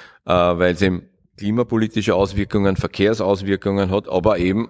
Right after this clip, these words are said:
das Geld, das man dort ausgibt, wo-, woanders dann fehlt.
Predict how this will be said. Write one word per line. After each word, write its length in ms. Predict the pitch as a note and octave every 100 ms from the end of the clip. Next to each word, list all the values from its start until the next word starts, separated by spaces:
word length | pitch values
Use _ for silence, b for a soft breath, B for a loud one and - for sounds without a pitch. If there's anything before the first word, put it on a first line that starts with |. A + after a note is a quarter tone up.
| -
das 180 | - -
Geld, 300 | - E2+ -
das 120 | G2+
man 140 | G2 F#2+
dort 220 | F2+ F#2+
ausgibt, 460 | - E2 - A2 -
wo-, 260 | F#2+ F2+
woanders 480 | F#2 F2 E2+ F2 F#2+
dann 240 | - F#2 F#2 _
fehlt. 440 | - - D#2+ A2+